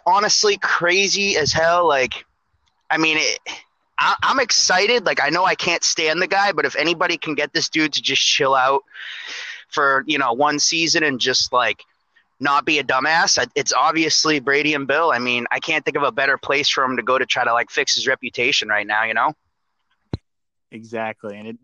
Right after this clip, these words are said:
Speaker 2: definitely seems like, it definitely seems like this was kind of, this was a weird situation that kind of, doesn't it feel like it was a bit of a ploy? Like Antonio Brown,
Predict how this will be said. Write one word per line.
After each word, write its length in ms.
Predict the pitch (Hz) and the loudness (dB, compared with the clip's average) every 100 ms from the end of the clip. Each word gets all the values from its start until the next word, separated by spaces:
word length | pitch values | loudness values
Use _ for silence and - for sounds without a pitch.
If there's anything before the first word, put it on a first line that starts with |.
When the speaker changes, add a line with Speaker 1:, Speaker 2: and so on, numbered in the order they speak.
| 117 | -16
Speaker 2:
definitely 460 | 120 135 135 139 123 | -8 -8 -8 -12 -12
seems 420 | - 131 127 110 | -12 -12 -12 -12
like, 280 | 107 104 98 _ _ _ _ _ _ _ | -12 -12 -16 _ _ _ _ _ _ _
it 160 | 127 | -16
definitely 360 | 139 214 226 170 | -12 -14 -10 -12
seems 300 | - 156 131 | -10 -12 -10
like 160 | 110 - | -12 -8
this 200 | 143 123 | -10 -10
was 120 | 117 | -12
kind 220 | 135 117 | -6 -6
of, 60 | 101 _ - | -8 _ -18
this 140 | 185 | -16
was 120 | 165 | -14
a 60 | 117 | -14
weird 380 | 104 113 123 117 | -12 -12 -12 -16
situation 720 | - 110 107 104 107 104 107 | -20 -18 -12 -12 -12 -14 -14
that 180 | 101 101 _ | -12 -14 _
kind 220 | - 165 147 | -12 -12 -12
of, 100 | 113 | -10
doesn't 260 | 175 233 | -10 -10
it 80 | 196 - | -14 -12
feel 120 | 151 | -10
like 140 | 139 127 | -8 -8
it 60 | |
was 120 | 120 | -10
a 40 | 107 | -10
bit 200 | 101 107 | -10 -10
of 80 | 98 | -10
a 80 | |
ploy? 400 | 95 110 101 98 92 - - - - - - - - | -14 -12 -10 -10 -10 -12 -14 -20 -20 -20 -20 -20 -18
Like 220 | 113 107 131 | -16 -8 -8
Antonio 380 | 131 135 131 | -6 -8 -8
Brown, 280 | 117 120 117 | -8 -8 -8